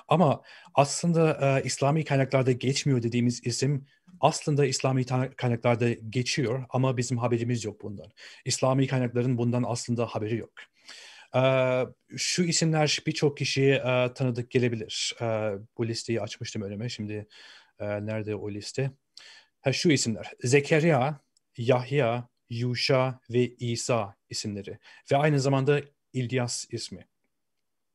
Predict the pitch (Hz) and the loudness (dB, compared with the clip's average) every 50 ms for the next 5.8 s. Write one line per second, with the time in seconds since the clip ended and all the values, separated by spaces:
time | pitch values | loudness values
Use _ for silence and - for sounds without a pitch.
0 | _ _ _ _ - - - - - - _ - 165 185 147 - 190 180 175 185 | _ _ _ _ -20 -20 -20 -20 -20 -20 _ 0 0 0 2 2 4 4 6 6
1 | 190 196 180 - 131 131 143 156 160 175 165 147 151 143 143 147 151 143 135 139 | 4 4 2 2 2 2 2 4 4 2 0 2 2 2 2 2 0 2 2 2
2 | 143 143 - 143 127 110 107 107 - 135 120 123 131 123 131 - 151 143 143 139 | 0 0 0 -2 -2 -2 -4 0 0 0 0 0 -2 -2 0 0 0 2 2 2
3 | 135 131 - - 135 127 117 120 127 123 127 135 151 165 151 127 110 107 95 101 | 2 0 -2 -2 -4 -2 0 2 2 2 2 2 2 0 0 0 -2 -4 -6 -8
4 | 92 101 135 - - - - - - _ - 120 113 127 123 123 127 143 131 123 | -8 -6 -6 -6 -6 -6 -10 -18 -14 _ -4 -2 0 0 2 2 2 2 0 -2
5 | 113 - - - 107 101 104 101 92 95 - 127 147 135 - - | -4 -4 -6 -6 -6 -6 -6 -8 -8 -8 -8 -8 -8 -8 -8 -10